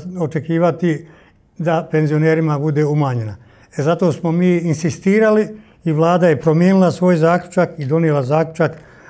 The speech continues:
da ide zakonsko uvećanje u skladu sa članom sedamdeset devet, dva zarez osam posto. Mi možemo da kažemo da su penzioneri dvije hiljade osamnaestu i dvije hiljade devetnaestu imali redovno povećanje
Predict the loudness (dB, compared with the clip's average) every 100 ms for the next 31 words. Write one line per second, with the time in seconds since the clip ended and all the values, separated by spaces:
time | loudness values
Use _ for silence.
0 | -6 -2 -2 0 2 2 0 -4 -20 _
1 | -20 _ -20 -12 -2 0 0 0 -2 -2
2 | -2 -2 -2 -4 -2 -4 -4 -2 -2 -2
3 | -4 -4 -4 -4 -8 -6 -4 -4 -6 -6
4 | -6 -6 -6 -6 -4 0 0 -2 -8 -20
5 | -20 -16 -4 0 0 0 0 0 -2 -4
6 | -4 -2 -2 -2 -8 -18 -20 -20 _ -20
7 | -20 -20 -20 -20 -20 -12 0 2 4 2
8 | 2 2 2 2 2 2 2 0 -2 -2
9 | -2 -2 -2 0 2 2 2 -2 -4 0
10 | 2 4 2 0 0 0 2 0 -2 -4
11 | -2 0 2 0 0 0 0 0 -2 -2
12 | -2 -2 0 2 2 2 0 0 -2 -2
13 | -2 0 2 2 0